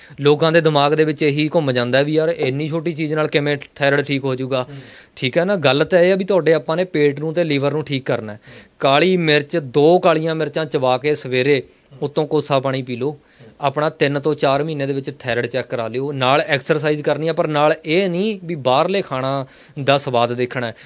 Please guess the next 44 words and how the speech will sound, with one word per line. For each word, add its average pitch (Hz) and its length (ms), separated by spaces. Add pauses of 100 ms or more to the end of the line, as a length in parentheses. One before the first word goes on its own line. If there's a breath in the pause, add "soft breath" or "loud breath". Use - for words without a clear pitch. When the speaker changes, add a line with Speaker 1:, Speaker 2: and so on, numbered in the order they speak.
(140 loud breath)
Speaker 1:
ਉਹਨਾਂ 135 300
'ਤੇ 170 120
ਵੀ 170 100
ਕਾਬੂ 143 280
ਕਰਨਾ 143 320
ਪੈਣਾ 135 200
ਹੈ। 131 140
ਖੱਟੀਆਂ 143 420
ਚੀਜ਼ਾਂ, 139 320
ਤਲੀਆਂ 139 360
ਚੀਜ਼ਾਂ 139 320
'ਤੇ 143 100 (140)
ਕਾਬੂ 135 280
ਕਰਨਾ 135 300
ਪੈਣਾ 127 220
ਹੈ, 185 80
ਫੇਰ 143 320
ਉਹ 156 100
ਚੀਜ਼ 147 240
ਹੱਲ 127 400
ਕਰਦੀ 123 320
ਆ। 165 120 (400 loud breath)
ਰਾਤ 147 280
ਨੂੰ 175 120
ਸੌਣ 147 300
ਲੱਗੇ 151 360
ਇੱਕ 175 260
ਚੁਟਕੀ 151 440
ਸੁੰਢ 135 320
ਦੀ, 143 200 (720 soft breath)
ਠੀਕ 127 200
ਹੈ 160 60
ਜੀ, 175 160
ਉਹ 160 200
ਰਾਤ 127 280
ਨੂੰ 143 120
ਸੌਣ 143 300
ਲੱਗੇ 123 240
ਕੋਸੇ 135 300
ਪਾਣੀ 120 220
ਦੇ 127 100
ਨਾਲ 123 180
ਲੈਣੀ 120 320
ਹੈ। 160 140